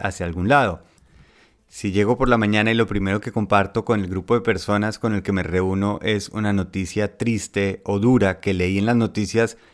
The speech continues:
estoy creando algo. Si llego con una nueva información o un comentario positivo y le digo algo bonito a otra persona, estoy creando algo.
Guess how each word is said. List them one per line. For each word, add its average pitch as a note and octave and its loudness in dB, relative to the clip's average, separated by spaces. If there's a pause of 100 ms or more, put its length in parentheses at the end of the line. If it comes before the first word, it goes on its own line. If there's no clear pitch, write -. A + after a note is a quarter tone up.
(120)
estoy F2 0
creando D#2+ -4
algo. G#2+ 0 (420)
Si G#2 -6
llego G#2 2
con A2 2
una G2 0
nueva G#2+ 0
información A2+ 2
o A2 4
un G#2+ 2
comentario G2 0
positivo G2+ -2
y G#2+ -6
le G2 -2
digo F2+ -4
algo G#2 2
bonito A#2 2
a - 2
otra A2 -2
persona, G#2 -2 (240)
estoy G2 -2
creando E2+ -2
algo. A2+ 0